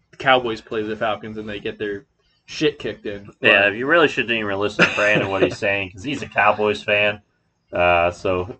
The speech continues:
Speaker 2: he, he loses all, uh, credibility when it comes to the football, uh,
Speaker 1: Well, you know
Speaker 2: side
Speaker 1: what?
Speaker 2: of things, 'cause he's a Cowboys fan.
Speaker 1: You know
Speaker 2: We
Speaker 1: what?
Speaker 2: all know, we all know what we're talking about
Speaker 1: Well,
Speaker 2: there.
Speaker 1: you're a Steelers fan. I know they're in Pennsylvania too,
Speaker 2: And they
Speaker 1: but
Speaker 2: won.
Speaker 1: you're not an Eagles fan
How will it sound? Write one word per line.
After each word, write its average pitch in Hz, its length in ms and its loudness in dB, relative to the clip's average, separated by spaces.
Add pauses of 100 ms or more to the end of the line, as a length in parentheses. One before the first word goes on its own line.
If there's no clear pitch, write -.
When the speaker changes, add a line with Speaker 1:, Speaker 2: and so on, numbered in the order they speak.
Speaker 2:
he, 110 300 -2
he 120 160 -2
loses 117 360 -2
all, 104 560 4
uh, 113 180 4
credibility 107 600 -2
when 98 160 -6
it 90 80 -10
comes 101 240 -8
to 101 60 -14
the 92 100 -10
football, 107 600 2 (480)
uh, - 80 -14
Speaker 1:
Well, - 360 6
you 147 60 -2
know 165 140 2
Speaker 2:
side 113 240 8
Speaker 1:
what? - 20 2
Speaker 2:
of 110 100 -4
things, 110 540 -4 (100)
'cause 98 160 -6
he's 95 180 -8
a 92 40 -10
Cowboys 101 500 0
fan. 98 400 -2
Speaker 1:
You 147 60 -2
know 165 120 6
Speaker 2:
We 170 60 10
Speaker 1:
what? 170 100 10
Speaker 2:
all 120 220 8
know, 113 180 -4
we 135 160 4
all 110 200 6
know 101 200 -2
what 98 120 -6
we're 95 100 -14
talking 95 320 -4
about 92 220 -2
Speaker 1:
Well, 143 80 6
Speaker 2:
there. 143 100 6
Speaker 1:
you're 175 120 10
a - 20 8
Steelers 143 440 0
fan. 139 460 -2
I 123 80 -4
know 127 100 -2
they're 131 200 0
in 123 120 -6
Pennsylvania 120 520 -10
too, 120 260 -4
Speaker 2:
And 127 220 6
they 113 40 4
Speaker 1:
but 107 60 0
Speaker 2:
won. 117 300 6
Speaker 1:
you're 123 120 -2
not 127 220 0
an 120 60 -6
Eagles 110 340 -12
fan 104 220 -10